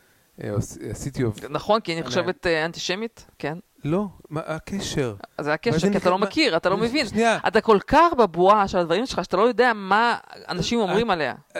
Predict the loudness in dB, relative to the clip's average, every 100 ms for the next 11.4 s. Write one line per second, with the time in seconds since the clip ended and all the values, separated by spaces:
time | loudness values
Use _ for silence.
0 | -4 -2 -2 -2 0 -2 0 -2 0 -2
1 | -2 -2 -2 -2 -2 -2 -4 -2 -2 -4
2 | -6 _ _ -10 -4 -2 0 -2 -4 0
3 | 0 2 2 2 2 4 4 4 2 0
4 | -6 -6 0 4 4 2 2 0 0 0
5 | 2 2 2 0 -2 -4 2 2 2 0
6 | 0 4 2 2 -4 -4 -4 -4 0 2
7 | 2 0 -2 -2 0 4 4 2 -4 -4
8 | -4 -4 -10 -10 -8 -6 -4 -2 -2 -2
9 | -2 -2 0 2 2 0 -2 -2 -2 0
10 | 0 0 -2 -2 -2 -4 -6 -10 -12 _
11 | -20 -8 -6 -6